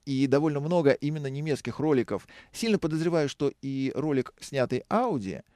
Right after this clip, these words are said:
он был заказан, э, в том числе французом, потому что изящные ребята. Но это, как всегда бывает, нет пророка в своём отечестве.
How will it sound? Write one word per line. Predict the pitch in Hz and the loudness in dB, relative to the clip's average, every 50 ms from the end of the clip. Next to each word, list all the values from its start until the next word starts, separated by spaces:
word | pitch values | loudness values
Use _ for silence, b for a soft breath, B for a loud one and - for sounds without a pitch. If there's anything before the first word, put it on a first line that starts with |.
| _ _ _ | _ _ _
он | - 165 202 | 0 0 2
был | 208 202 185 | 4 4 6
заказан, | 156 160 156 156 - 185 185 185 175 165 170 170 165 160 156 - | 6 6 4 4 4 4 4 4 4 4 2 0 0 -2 -4 -8
э, | - - 131 131 | -8 -8 -8 -8
в | - | -6
том | - 175 170 | -6 -6 -4
числе | - - 160 | -4 -4 -4
французом, | - 151 147 139 - 156 151 120 101 - - - _ _ _ _ | -2 -2 -4 -4 -2 -4 -4 -4 -4 -8 -10 -14 _ _ _ _
потому | - 110 127 135 147 156 135 | -10 -8 -6 -4 -4 -4 -4
что | - - 135 - - b b b b b b b | -2 -2 -2 -2 -2 b b b b b b b
изящные | b 165 151 147 165 156 123 120 - - 113 110 107 | b -4 0 2 4 4 4 4 0 -2 -4 -2 0
ребята. | 110 107 110 101 78 71 - - B B B B | 0 2 2 2 0 0 -4 -10 B B B B
Но | 139 175 190 - - | 2 2 2 4 4
это, | - 208 - 233 | 2 2 4 4
как | - 226 - | 2 0 0
всегда | - 254 254 285 | 0 0 2 4
бывает, | 254 226 165 131 151 | 6 6 4 4 4
нет | 202 214 | 0 0
пророка | - 170 165 180 185 - | 2 2 2 2 2 0
в | - | -2
своём | - 190 185 196 | -2 0 0 0
отечестве. | 214 - 254 196 - - - - 107 78 - | 0 0 0 -2 -2 -2 -6 -8 -8 -8 -8